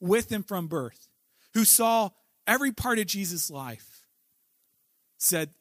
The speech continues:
"He is the Christ. He is the Messiah. He is the Son of God." And they testified it, even through torture and death. There was a, um, I read a,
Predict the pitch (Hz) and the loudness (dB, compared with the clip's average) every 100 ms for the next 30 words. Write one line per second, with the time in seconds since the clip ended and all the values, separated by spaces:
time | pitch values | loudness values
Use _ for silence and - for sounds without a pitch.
0 | _ _ _ - 190 190 156 143 147 123 | _ _ _ -14 -8 -6 -6 -6 -8 -10
1 | 107 - - - 240 254 214 185 165 - | -12 -16 -14 -2 0 2 0 0 -2 -4
2 | 151 135 - 247 254 208 196 - 151 - | -4 -6 -8 -6 -4 -2 -2 -2 0 0
3 | - 180 180 170 _ _ _ 165 151 147 | 0 -4 -12 -14 _ _ _ -6 -4 -6
4 | 127 117 107 _ _ _ _ _ _ 202 | -8 -8 -16 _ _ _ _ _ _ 0
5 | 220 220 - - 247 - 233 135 175 143 | 2 2 2 -2 0 0 0 -2 -4 -6
6 | 127 113 - _ _ _ _ - 220 240 | -6 -10 -16 _ _ _ _ -4 -4 -4
7 | 226 - 214 - 175 143 - 127 107 - | -6 -6 -8 -8 -8 -10 -10 -14 -16 -20
8 | _ _ _ _ - 131 123 120 104 _ | _ _ _ _ -10 -10 -8 -10 -12 _
9 | _ _ _ _ _ _ _ _ _ _ | _ _ _ _ _ _ _ _ _ _
10 | _ _ _ _ - _ _ _ 156 160 | _ _ _ _ -20 _ _ _ -2 0
11 | 170 147 151 147 135 120 113 _ _ _ | 0 0 0 0 -2 -4 -8 _ _ _
12 | _ _ _ - - 139 147 160 135 120 | _ _ _ -18 -8 -2 2 4 2 0